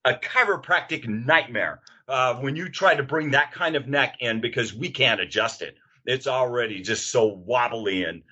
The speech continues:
and over loose from that scenario. So that's why you need to put your fingers specifically on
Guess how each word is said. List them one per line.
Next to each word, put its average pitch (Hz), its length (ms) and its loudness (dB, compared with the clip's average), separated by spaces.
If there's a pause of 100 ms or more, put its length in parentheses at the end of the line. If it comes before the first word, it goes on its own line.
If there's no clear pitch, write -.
(140)
and 92 340 0
over 104 240 4
loose 98 420 -4 (320)
from 95 220 -2
that 92 280 2
scenario. 95 600 -2 (300)
So 151 300 -2
that's 175 300 -2
why 190 160 0
you 160 180 -2
need 156 260 -4
to 139 80 4
put - 320 -2
your 135 100 -2
fingers 143 460 0
specifically 139 1040 0 (280)
on 147 240 0